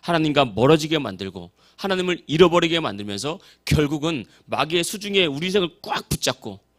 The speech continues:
우리 인생을 또 도둑질하고 빼앗고 멸망시키고, 불행에 또 불행이 덮치고, 그 불행에 또 불행이 덮치면서 우리 인생을 실패하게 만드는 것입니다.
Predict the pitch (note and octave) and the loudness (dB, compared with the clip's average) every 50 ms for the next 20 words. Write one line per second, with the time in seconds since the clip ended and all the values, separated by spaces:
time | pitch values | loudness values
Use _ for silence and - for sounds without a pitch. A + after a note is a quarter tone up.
0 | _ _ _ _ - B2+ C3+ C3 C3+ C#3+ C3+ C3 C3+ - - C4 - F3 D3 D3 | _ _ _ _ -6 -4 -2 0 2 2 2 0 0 -2 -4 -2 -2 -2 -4 -4
1 | D3+ - - D3 A#2 A2+ G#2 F#2+ F#2 F#2 - _ _ _ _ _ _ _ - G#3 | -4 -4 -4 -6 -6 -8 -8 -10 -14 -18 -20 _ _ _ _ _ _ _ 4 6
2 | G#3 G#3+ G#3+ - - F3+ D3+ B2+ G#2 - _ _ _ _ - - B2+ D3+ E3 F3+ | 6 6 4 0 -8 -4 -4 -4 -6 -8 _ _ _ _ -2 4 6 6 8 8
3 | F3 E3 - - - C#3 A2+ A2 G#2 A2 _ _ _ _ _ - - C#3 F3+ G#3 | 6 4 4 -2 -4 -6 -6 -6 -8 -10 _ _ _ _ _ -6 0 6 8 8
4 | F#3+ F3+ F3 F3 F3 F3 - _ _ _ _ - C4+ C#4+ - - - D#3+ F3 F3+ | 10 10 8 4 4 2 -2 _ _ _ _ -4 -4 -4 -2 4 8 10 10 10
5 | F3+ - C#3+ A#2 - - - A2+ - G2 G#2 _ _ - - - - - C4 B3+ | 8 4 0 -2 -2 -2 -4 -4 -8 -14 -16 _ _ -20 -18 -6 0 2 2 2
6 | F3+ - E3 F3 E3+ E3+ E3+ E3 E3 - - C#4 C#4+ D4 D4 - - D#3+ E3 E3+ | 2 2 4 6 6 6 4 0 -2 -4 -4 -2 -2 -2 -2 -4 -2 0 0 0
7 | E3+ F3 - - - B2+ A#2 A2 G#2+ G2+ D#3 E3 D3 A2+ - _ - _ _ - | -2 -4 -6 -8 -8 -8 -6 -6 -6 -4 -4 -4 -4 -4 -6 _ -20 _ _ -4
8 | B2 C#3 C#3+ C3 A#2+ B2 A#2+ A#2 C3+ D#3+ F#3+ - - - - - - A3 A3 - | 0 2 4 4 4 2 0 0 0 0 -2 -4 -10 -8 -4 -4 -4 -4 -4 -2
9 | - G#3 E3+ D#3 C#3 D3 D3+ F3 G3 _ - _ - - G2 A2 G#2 A2 G#2 G2 | 0 2 2 2 4 2 2 2 0 _ -14 _ -10 -8 -8 -6 -6 -8 -8 -8
10 | F#2 F#2 - F#2+ F2+ F2+ - F2 | -8 -10 -10 -10 -12 -18 -18 -20